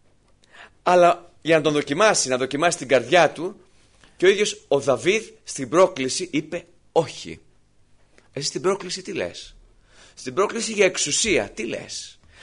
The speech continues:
Αν βρεθεί ευκαιρία στη ζωή σου να κάνεις κάτι και να προχωρήσεις στα μάτια των άλλων ανθρώπων, ακόμα και αν ο Θεός το έχει υποσχεθεί, τι κάνεις; Έρχεται η ώρα,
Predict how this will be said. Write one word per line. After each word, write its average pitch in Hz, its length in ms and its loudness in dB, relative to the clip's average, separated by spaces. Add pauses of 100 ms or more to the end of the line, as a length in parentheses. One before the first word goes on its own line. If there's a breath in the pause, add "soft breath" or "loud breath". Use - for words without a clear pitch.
(200 loud breath)
Αν 220 180 4
βρεθεί 220 340 2
ευκαιρία 220 480 4
στη - 120 -4
ζωή 170 200 2
σου 180 140 -4
να 160 80 0
κάνεις 196 380 -4
κάτι 226 240 0
και 190 120 2
να 180 140 4
προχωρήσεις 180 880 2 (220 loud breath)
στα - 200 2
μάτια 196 320 2
των 170 120 2
άλλων 202 200 6
ανθρώπων, 180 480 2 (240 loud breath)
ακόμα 220 380 2
και - 80 0
αν 196 60 2
ο 190 60 -2
Θεός 220 180 0
το 220 60 -4
έχει 208 100 -6
υποσχεθεί, 196 400 -6
τι 233 120 -16
κάνεις; 104 560 -8 (1700)
Έρχεται 151 540 -2 (840)
η 104 140 -8
ώρα, 120 300 2